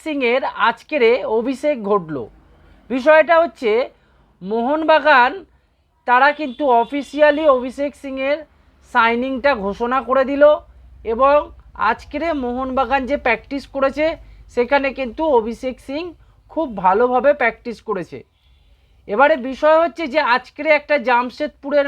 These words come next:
ম্যাচ ছিল ডুরান্ড কাপের, সেখানে জামশেদপুর ভার্সেস ত্রিভুবন আর্মির খেলা ছিল। সেখানে জামশেদপুর কিন্তু তিন দুই গোলে ত্রিভুবন আর্মিকে হারিয়ে দেয়।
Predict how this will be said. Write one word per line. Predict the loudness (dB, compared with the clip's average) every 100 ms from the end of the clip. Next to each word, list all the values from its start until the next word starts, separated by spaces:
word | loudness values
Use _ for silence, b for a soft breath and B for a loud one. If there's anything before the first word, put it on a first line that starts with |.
| -2
ম্যাচ | -4 -4 -10
ছিল | -6 -4 -2
ডুরান্ড | 0 0 0 -2
কাপের, | 0 0 0 -2 _ _ _ _
সেখানে | -8 -4 -4 0
জামশেদপুর | 0 0 -2 -6 -6 -6 -4 -2
ভার্সেস | -2 -4 -10 -12 -14 _ _ _ _
ত্রিভুবন | -8 -4 -4 0 2 0 -2 -14 _ _ _ _ _ -2 4
আর্মির | 4 2 -2 -6 -8 _
খেলা | -2 0 0 -2
ছিল। | -2 -2 -4 -8 -10
সেখানে | -4 -2 -2 -2 -2
জামশেদপুর | -2 -4 -6 -8 -8 -10 -10 -8
কিন্তু | -10 -8 -12 -10
তিন | -8 -6 -4
দুই | -4 0 2
গোলে | 4 4 2 b b b -12
ত্রিভুবন | -8 -6 -4 0 0 0 0
আর্মিকে | 0 0 -4 -2 0
হারিয়ে | 2 2 0 -2
দেয়। | -6